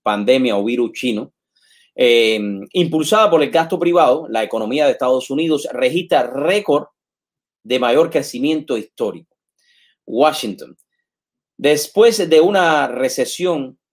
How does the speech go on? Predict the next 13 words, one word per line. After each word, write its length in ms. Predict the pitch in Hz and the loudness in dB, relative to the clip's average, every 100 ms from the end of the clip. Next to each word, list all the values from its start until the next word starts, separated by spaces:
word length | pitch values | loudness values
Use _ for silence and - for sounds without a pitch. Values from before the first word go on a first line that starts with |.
| _ | _
récord, 600 | 110 127 165 156 110 - _ _ - | -12 -2 0 0 -4 -8 _ _ -2
la 160 | 120 | 0
economía 460 | 120 131 135 190 185 | 2 2 0 0 -2
estadounidense 880 | - 170 160 147 165 156 - 123 _ _ | 2 2 2 2 -2 -2 -6 -14 _ _
se 160 | - 113 | -10 -10
expandió 760 | 107 120 117 131 160 147 147 _ | -6 -6 -6 -2 0 0 -4 _
a 240 | 101 104 117 120 | -4 2 2 0
un 320 | 143 165 147 - | 0 0 0 -6
siete 380 | - 139 123 107 | -4 -2 -2 -4
punto 380 | 160 147 - | -4 -4 -4
cuatro 300 | 156 170 165 | 2 2 2
por 140 | 135 120 | -4 -8
ciento 480 | - 151 104 113 | -4 -4 -4 -12